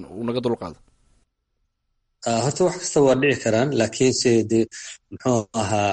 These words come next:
Speaker 2: ee, ah, roobka haddii, ee, uu guga yaraado, dayrta badiba layskuma haleyn jirin, mataqaanaa, ee, deyrtiina uu ku darsoomo, ay ku darsoonto. Waxaa la gelayaa waqtigii jilaalka ah la gelayaa, oo isagana waqti aad u xun oo caadiyan, mataqaanaa, dadku ay,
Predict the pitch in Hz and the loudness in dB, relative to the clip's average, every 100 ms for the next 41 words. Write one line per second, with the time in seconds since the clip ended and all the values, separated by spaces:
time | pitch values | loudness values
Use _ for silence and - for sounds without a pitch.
0 | 107 104 101 98 - - _ - 101 98 | -4 -6 -6 -8 -12 -20 _ -10 -8 -8
1 | 104 98 - - - 139 - - 107 101 | -8 -8 -10 -8 2 2 2 -2 -2 0
2 | 113 123 127 131 123 104 107 98 - 101 | 4 6 6 4 0 -4 -4 -6 -10 -10
3 | - 104 104 127 127 117 107 104 101 101 | -10 -14 -16 -2 2 4 4 4 2 2
4 | 95 104 - - - 107 113 117 - - | 0 -2 -6 -20 -20 -4 0 0 0 0
5 | 113 113 107 101 - 117 107 110 95 _ | 2 4 4 2 0 0 2 2 0 _
6 | 110 107 95 101 110 98 - - 98 98 | -2 0 0 -2 -4 -6 -12 -16 -12 -8
7 | 98 98 98 98 92 117 117 - 110 98 | -6 -6 -6 -6 0 0 0 0 0 -2
8 | - - 104 - 101 98 101 - - - | -6 -10 -8 -4 -2 -2 -6 -12 -20 -8
9 | 113 107 - - 98 92 110 - - - | -6 -4 -6 -6 -6 -4 -4 -4 -10 -20
10 | - - - 117 - 107 107 101 117 117 | -20 -20 -12 -6 -2 2 2 2 4 4
11 | 107 107 104 107 107 - 101 92 110 107 | 6 6 4 2 0 -2 -2 0 2 2
12 | 95 98 95 98 101 104 101 101 95 92 | 0 -2 -2 0 0 2 2 2 0 -2
13 | 101 98 101 - - 127 101 107 - 98 | -4 -2 -4 -6 -4 -2 0 -4 -6 -10
14 | 92 98 98 104 98 95 95 87 - 95 | -6 -4 -2 -2 -2 -6 -10 -16 -20 -16
15 | 92 98 - - 95 | -12 -10 -10 -8 -6